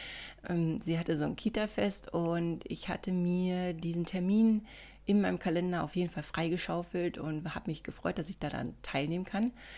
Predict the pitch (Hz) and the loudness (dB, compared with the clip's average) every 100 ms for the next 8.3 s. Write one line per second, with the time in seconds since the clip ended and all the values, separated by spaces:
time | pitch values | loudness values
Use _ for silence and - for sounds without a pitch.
0 | - - 185 165 147 170 196 180 175 165 | -14 -2 2 4 4 2 2 2 0 0
1 | - 180 196 175 160 151 - 233 - - | -2 -2 -2 0 0 0 0 0 0 -2
2 | - - - - - - 160 - 160 - | -8 -12 -20 -20 -20 -8 0 4 4 4
3 | - - - - - - - - - - | -4 -12 -20 -20 -20 -20 -20 -20 -20 -12
4 | - 175 175 170 170 165 170 180 180 214 | 0 2 4 2 0 -4 0 2 4 2
5 | - 160 165 - 170 165 165 - - 190 | 2 0 0 0 0 2 0 -2 2 6
6 | 214 240 226 220 - - - 190 - - | 6 6 4 2 0 -4 0 2 0 -2
7 | 170 180 170 - - 160 147 - - 170 | -2 0 -2 -4 -4 -2 -4 -8 -8 -2
8 | 139 147 | 0 0